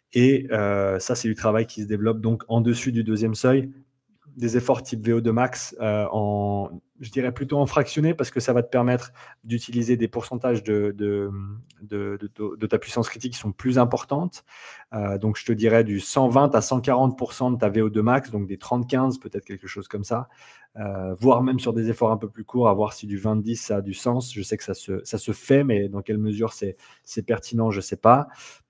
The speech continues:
Et du travail, euh, supramaximal peut être intéressant aussi à ce niveau-là pour justement maintenir cette cinétique. Mais, euh, encore une fois, ça, ce serait dans un contexte d'efforts très court et très intense. Euh, si tu ne parles pas de ça, Thierry, euh,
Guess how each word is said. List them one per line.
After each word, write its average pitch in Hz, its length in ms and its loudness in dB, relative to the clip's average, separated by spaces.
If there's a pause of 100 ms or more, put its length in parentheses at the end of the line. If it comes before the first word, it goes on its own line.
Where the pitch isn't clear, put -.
(400)
Et 131 80 8
du 127 140 4
travail, 120 440 4
euh, 104 160 4
supramaximal 120 840 -2
peut 113 100 2
être 110 160 -2
intéressant 110 420 -2
aussi 107 240 -4
à 104 80 0
ce - 160 -6
niveau-là 104 340 0
pour 113 300 -2
justement 104 320 -4
maintenir 104 340 -6
cette - 180 -8
cinétique. 110 580 -6 (440)
Mais, 120 580 4
euh, 98 420 -2 (180)
encore 110 240 -2
une 110 100 0
fois, 131 280 2
ça, 120 240 -2
ce 120 100 -8
serait - 160 -4
dans 110 160 0
un 104 60 -2
contexte - 640 -4
d'efforts 113 800 -2
très 131 180 -2
court 127 200 -2
et 110 60 4
très 113 260 -2
intense. 104 460 -4 (500)
Euh, 101 220 -4 (240)
si - 400 -4
tu 135 140 -4
ne 113 60 -2
parles 107 220 -2
pas 135 140 4
de 127 60 -2
ça, 131 420 2
Thierry, 120 480 2
euh, 101 300 -4